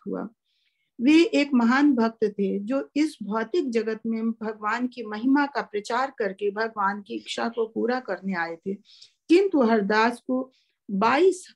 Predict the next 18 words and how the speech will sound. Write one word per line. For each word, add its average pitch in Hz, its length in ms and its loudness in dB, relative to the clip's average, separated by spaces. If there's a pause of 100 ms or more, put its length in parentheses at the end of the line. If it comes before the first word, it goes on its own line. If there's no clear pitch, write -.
(100)
बाजारों 233 520 0
में 233 280 0
मारे 233 380 -2
पीटे 240 400 -2
जाकर 214 460 -4
काजी 262 440 -2
के 302 120 -4
हाथों 214 420 -6
से 247 140 -12
दंडित 208 480 -6
होना 190 240 -10
पड़े, 196 340 -12 (460)
पड़ा। 180 340 2 (460)
इसी 302 260 6
तरह 262 360 2
जीसस 269 460 0
क्राइस्ट 208 440 0
को 214 260 -2